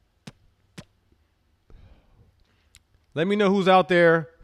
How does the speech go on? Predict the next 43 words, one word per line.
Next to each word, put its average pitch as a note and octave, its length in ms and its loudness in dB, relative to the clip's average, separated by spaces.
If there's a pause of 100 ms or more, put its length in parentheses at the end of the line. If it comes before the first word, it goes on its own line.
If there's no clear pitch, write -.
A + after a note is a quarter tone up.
(180)
telling F3+ 200 -2
you F3 80 -2
how E3+ 120 2
to D#3 100 0
handle D#3+ 240 -2
the A#2+ 100 -8
stress F3+ 560 -2 (840)
of D3+ 160 0
multi-million D#3 640 -2
dollars. A#2+ 500 -2 (1000)
There's C3 100 -12
a C#3+ 40 -4
lot F3+ 80 4
of F#3+ 60 -2
people F#3 200 -4
telling F#3+ 180 2
you F3 80 2
how F3+ 120 6
to D#3 60 6
make F3 260 2
it. D#3+ 180 2 (200)
Uh, C#3 280 0
you D3 100 -8
shouts G3+ 320 2
out A3 120 6
to F3+ 60 -4
people F#3 220 -6
who E3+ 140 2
are D3 40 0
telling F3+ 280 0
people D#3 220 2
how D3+ 100 6
to C#3+ 60 2
make C#3+ 200 0
a C#3+ 60 -2
million. C3 400 -2
There's C3 160 -2
a C3+ 40 -4
lot D3 100 2
of D3 60 -2
people D3+ 220 -4
out D3 160 0
there D3 320 -4